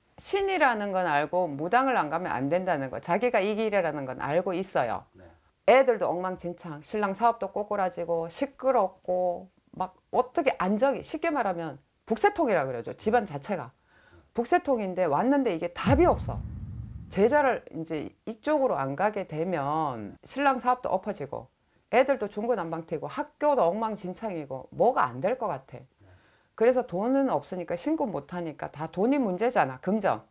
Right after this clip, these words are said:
Speaker 2: 네.
Speaker 1: 그래서 내가 그랬어요. 자, 보니까 분명히 가야 하는데 나는 마음은 아프고 내가 그걸 겪어봤으니까. 그래서 내가 그랬어요. 그러면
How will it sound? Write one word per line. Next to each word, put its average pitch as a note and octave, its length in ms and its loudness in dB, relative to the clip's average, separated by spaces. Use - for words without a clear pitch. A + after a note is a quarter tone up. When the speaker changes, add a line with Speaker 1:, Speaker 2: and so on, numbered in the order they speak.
Speaker 2:
네. - 140 -20
Speaker 1:
그래서 A#3 320 2
내가 D3+ 280 -4
그랬어요. B2 460 -10
자, - 300 -18
보니까 A#3+ 520 2
분명히 A#3+ 400 -2
가야 D#3+ 320 0
하는데 D#3 720 -2
나는 G#3+ 300 2
마음은 F#3+ 360 2
아프고 A#2 520 -8
내가 F#3 260 -2
그걸 F#3 260 0
겪어봤으니까. C#3 1040 -4
그래서 G#3 340 0
내가 C3+ 320 -6
그랬어요. C3+ 380 -10
그러면 C#3+ 680 2